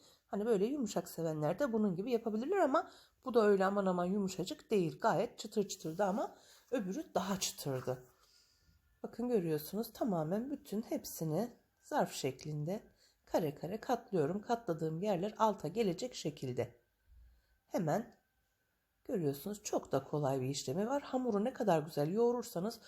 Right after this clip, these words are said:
o kadar güzel bırakır kendini. Hemen tepsimin içerisine alıyorum. Bütün böreklerimi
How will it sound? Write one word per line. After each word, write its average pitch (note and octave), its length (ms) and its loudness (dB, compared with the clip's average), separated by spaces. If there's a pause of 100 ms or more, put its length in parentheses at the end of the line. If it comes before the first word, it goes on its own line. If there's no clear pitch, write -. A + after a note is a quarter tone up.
(220)
o D4+ 140 6
kadar G3 280 4
güzel D#3+ 380 2
bırakır D3 380 -2
kendini. C#3+ 500 -4 (300)
Hemen G3+ 300 -2
tepsimin G#3 540 -4
içerisine C#3+ 560 -4
alıyorum. E3 760 2 (400)
Bütün D#3 560 -2 (500)
böreklerimi D3 840 2